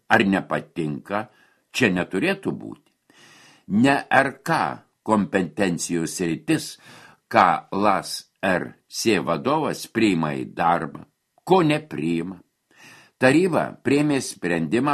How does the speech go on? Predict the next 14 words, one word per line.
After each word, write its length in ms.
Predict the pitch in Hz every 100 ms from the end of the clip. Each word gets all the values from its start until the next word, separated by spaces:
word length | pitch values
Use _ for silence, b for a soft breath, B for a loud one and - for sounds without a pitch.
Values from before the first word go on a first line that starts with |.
| 135
parduoti 640 | 123 110 95 135 139 127
Spindulį. 840 | 123 - - 98 82 76 71 69 69 69 _ _ _ _ -
Pažeidė 720 | 123 104 139 147 147 156 156 B B B
las 300 | 139 156 156 -
įstatus 800 | 139 139 - 135 - 113 - - _ _ -
ar 160 | 131
nepažeidė? 800 | 123 123 - 71 58 - 50 _ _ _ _ _ _ _ -
Taryba 460 | 113 110 98 110 127 B B B B
neleido 500 | 101 120 151 156 135
parduoti 480 | 113 143 110 117 123
pastato 560 | 104 101 - 101 110
Vilniuje, 640 | 92 73 90 85 82 92 113
Naugarduko 800 | 120 131 107 101 87 - - 87
gatvėje. 800 | 98 156 - - 64 57 50